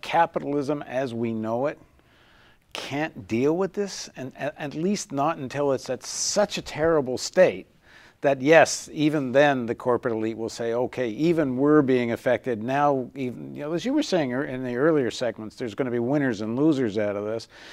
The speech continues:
and most of the elite figure they're gonna be on the side of winners. So there's no big rush here. We'll deal with it, you know, ten years, twenty years, or whatever.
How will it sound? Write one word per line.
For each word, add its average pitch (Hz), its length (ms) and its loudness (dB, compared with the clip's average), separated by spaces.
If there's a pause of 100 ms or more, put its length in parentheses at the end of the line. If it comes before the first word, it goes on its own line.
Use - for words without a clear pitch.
(140)
and 139 160 -4
most 190 280 4
of 170 60 6
the 139 60 6
elite 127 280 0
figure 123 280 0
they're 135 200 2
gonna 120 200 0
be 113 160 0
on 113 180 -2
the 107 60 -6
side 113 300 0
of 98 120 -6
winners. 117 540 -2 (360)
So - 180 -4
there's 143 200 -2
no 220 120 4
big 147 200 4
rush 143 340 8
here. 104 240 0
We'll 135 180 0
deal 127 320 2
with 117 160 2
it, 113 160 -2 (180)
you 120 100 -8
know, 104 240 -8
ten 123 220 -4
years, 117 280 -4
twenty 117 340 -6
years, 107 300 -4
or 107 60 -4
whatever. 110 460 0